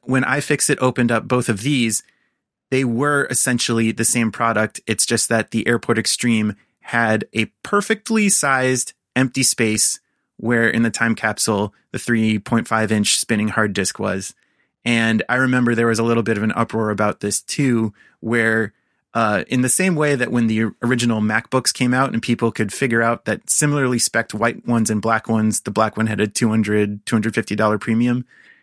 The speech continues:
that you could buy an Airport Extreme and with a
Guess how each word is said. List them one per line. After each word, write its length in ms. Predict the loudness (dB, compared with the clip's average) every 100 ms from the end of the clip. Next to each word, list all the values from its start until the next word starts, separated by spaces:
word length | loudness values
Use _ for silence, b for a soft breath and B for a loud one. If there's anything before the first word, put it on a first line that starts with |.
| b -2
that 280 | -2 -2 _ -4
you 200 | -4 -2
could 160 | -2
buy 220 | 0 0
an 160 | 0 0
Airport 360 | -2 -2 -2 -2
Extreme 720 | -2 -4 0 0 2 0 -2 b b b
and 160 | -2
with 140 | -2
a 120 | -2